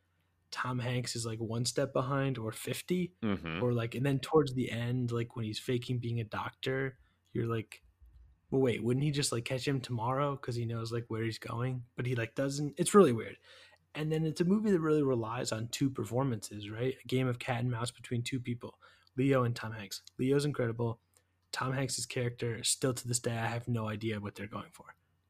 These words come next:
Speaker 1: No clue. It's like sometimes he's, like, a George Costanza, like, dunce, and they're, like, playing jokes on him. Then other times he's, like, this fedora wearing, like, noir detective. I,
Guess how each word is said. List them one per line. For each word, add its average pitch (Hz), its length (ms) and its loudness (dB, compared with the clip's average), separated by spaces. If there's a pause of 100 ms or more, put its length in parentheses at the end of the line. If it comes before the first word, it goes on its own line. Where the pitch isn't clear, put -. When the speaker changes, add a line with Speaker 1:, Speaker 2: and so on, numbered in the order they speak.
Speaker 1:
No 135 280 2
clue. 117 260 -4 (640)
It's - 140 -6
like 127 140 -2
sometimes 143 540 2
he's, 120 180 -2
like, 120 160 0
a 107 60 -4
George 120 420 -2
Costanza, 120 640 0
like, 110 220 -6 (100)
dunce, - 480 -6 (180)
and 120 120 -6
they're, 117 80 -4
like, 117 260 -6
playing 107 280 -4
jokes - 360 -4
on 147 140 0
him. 151 300 2 (320)
Then 123 160 0
other 120 240 0
times 120 400 -2
he's, 120 180 -6
like, 104 160 -6 (160)
this 120 160 -2
fedora 120 600 0
wearing, 110 440 -4
like, 110 260 -8
noir 110 680 -2 (420)
detective. 123 800 -4 (180)
I, - 80 -6